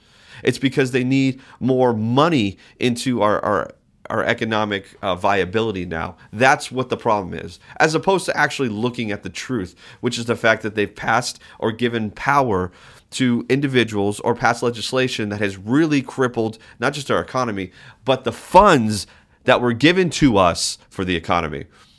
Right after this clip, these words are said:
Let me, let me, let me just remind people here, okay? This is, this is where you get into this, the ridiculousness of what's going on. Let me remind people here, in case you forgot, which I'm sure many of you have not.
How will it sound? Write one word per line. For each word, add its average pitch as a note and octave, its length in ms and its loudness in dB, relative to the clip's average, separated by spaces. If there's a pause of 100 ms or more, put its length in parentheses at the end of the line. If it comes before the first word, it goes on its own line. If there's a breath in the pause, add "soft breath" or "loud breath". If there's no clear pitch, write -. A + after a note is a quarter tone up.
(280 soft breath)
Let D#3+ 180 2
me, A#3+ 280 -2
let B3+ 160 0
me, D4+ 100 0 (460)
let A3 100 -2
me A#3 60 0
just A3 180 -6
remind D3 680 4
people F2+ 280 -2
here, E2+ 220 2
okay? G#2 340 2 (180 soft breath)
This F3 200 -2
is, - 160 -6 (440 loud breath)
this G#3+ 200 -2
is G#3+ 100 -6
where G3 160 2
you D3+ 160 -2
get C3+ 220 4
into A#2+ 280 -2
this, G#2+ 360 -6
the G2+ 220 -6
ridiculousness F#2+ 960 -4 (440 soft breath)
of F#2 160 -2
what's F#2+ 180 -2
going F2 320 -4
on. E2 280 -6 (400 soft breath)
Let D3+ 160 0
me A#3+ 80 -2
remind B2+ 540 2
people F2+ 260 -6
here, F2 240 0
in E2+ 60 -6
case B2+ 240 -2
you A#2+ 60 -2
forgot, F#2 420 2
which F#2+ 140 -2
I'm G2 100 0
sure G3+ 340 6
many C3+ 260 0
of G2+ 80 -6
you F#2 120 -6
have F2+ 200 0
not. D#2 340 -4